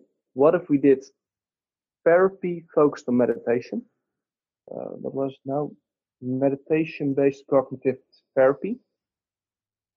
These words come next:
to a half a group of people, around two hundred people, I believe, for eight weeks. And we have another group of two hundred people, and we give them antidepressants. And instead of giving them antidepressants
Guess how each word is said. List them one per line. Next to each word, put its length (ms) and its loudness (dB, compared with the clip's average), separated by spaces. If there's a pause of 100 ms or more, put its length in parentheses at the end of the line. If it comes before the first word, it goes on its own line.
(120)
to 180 8
a 100 0
half 300 0
a 60 4
group 280 2
of 160 -8
people, 320 0
around 300 2
two 100 0
hundred 220 2
people, 240 0
I 80 6
believe, 280 -4 (100)
for 160 -4
eight 200 2
weeks. 320 -2 (1400)
And 480 4 (420)
we 180 4
have 160 4
another 240 4
group 240 2
of 120 -14
two 140 2
hundred 240 2
people, 260 2
and 160 2
we 60 -2
give 300 2
them 240 4 (100)
antidepressants. 880 0 (1300)
And 220 4
instead 260 2
of 120 0
giving 260 4
them 260 4
antidepressants 760 2